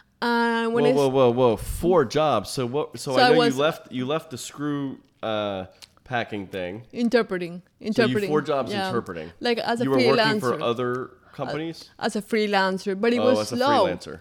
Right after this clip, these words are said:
Speaker 1: But it was slow, and I realized, you know, I could do this, and, you know, it was big companies who hired you because you're bilingual, and I knew that,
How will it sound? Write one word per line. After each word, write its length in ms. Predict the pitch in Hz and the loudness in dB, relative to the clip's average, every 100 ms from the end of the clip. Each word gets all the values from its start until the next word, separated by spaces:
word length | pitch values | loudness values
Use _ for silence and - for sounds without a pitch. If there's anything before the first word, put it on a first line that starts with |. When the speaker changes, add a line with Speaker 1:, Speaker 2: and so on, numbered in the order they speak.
| - | -6
Speaker 1:
But 80 | 226 | -2
it 60 | 226 | 2
was 180 | 220 | 0
slow, 380 | - 294 311 220 | -2 -4 -2 -2
and 100 | 180 | -2
I 40 | 208 | 0
realized, 680 | 247 240 220 208 233 - _ _ _ _ _ _ _ _ _ - | 0 0 0 -2 -4 -8 _ _ _ _ _ _ _ _ _ -6
you 120 | 247 | -2
know, 380 | 247 254 254 - _ _ _ _ _ _ _ _ _ - | 0 0 -4 -8 _ _ _ _ _ _ _ _ _ -4
I 160 | 226 | -4
could 280 | 233 - 254 | -4 -6 -8
do 200 | 247 247 | -6 -4
this, 360 | 226 175 196 - - | -2 -4 -4 -10 -6
and, 500 | 208 208 202 196 - _ _ _ _ | -2 0 -2 -4 -10 _ _ _ _
you 160 | - 247 | -6 0
know, 80 | |
it 80 | 254 | 0
was 180 | 269 269 | 0 -2
big 320 | - 294 277 | -4 -4 -4
companies 800 | - 208 180 190 185 185 196 - - | -10 -8 -6 -6 -4 -4 -6 -10 -12
who 120 | 214 | -10
hired 360 | 196 208 196 202 | -6 -4 -2 -2
you 140 | 202 208 | -4 -6
because 280 | 208 208 | -6 -6
you're 100 | 196 | -4
bilingual, 640 | 185 170 175 170 156 156 175 _ - - - _ _ | -2 -4 -4 -8 -10 -10 -12 _ -20 -20 -20 _ _
and 220 | - 202 | -4 0
I 160 | 220 254 | 2 4
knew 560 | 240 254 240 185 175 - - _ 202 - | 4 2 2 -2 -6 -12 -20 _ -14 -4
that, 600 | 202 196 190 185 180 | 2 4 4 2 -2